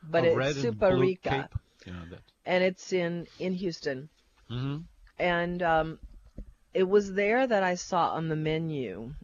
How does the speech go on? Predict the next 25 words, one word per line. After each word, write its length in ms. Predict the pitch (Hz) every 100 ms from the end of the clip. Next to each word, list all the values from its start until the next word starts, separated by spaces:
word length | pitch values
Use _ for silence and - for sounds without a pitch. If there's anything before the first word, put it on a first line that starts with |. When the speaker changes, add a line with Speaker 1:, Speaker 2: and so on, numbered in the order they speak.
| -
Speaker 1:
It's 140 | -
a 200 | 180 175 -
Mexican 680 | 190 208 - 202 - 151 143
place, 400 | - 156 131 -
but 140 | 151
it 80 | 147
was 180 | 165 165
there 360 | 175 185 208 220
that 140 | 196
I 100 | 180
saw 220 | 175 175
on 80 | 160
the 80 | 151
menu 380 | 151 151 147 135 143
Delta-style 1120 | - 147 165 175 190 196 - - 160 139 135 143
tamales. 840 | - 156 139 127 107 69 - - _ _ - - - - 107
Speaker 2:
Delta-style 1120 | 147 226 - 160 143 - 123 92 90 123 131 -
tamales. 560 | 165 208 254 214 120 139
Now, 120 | 139
what 180 | 175 -
could 160 | 160
that 180 | 170 165
be? 120 | 143
Speaker 1:
Growing 500 | 170 202 277 370 269
up, 300 | 170 135 131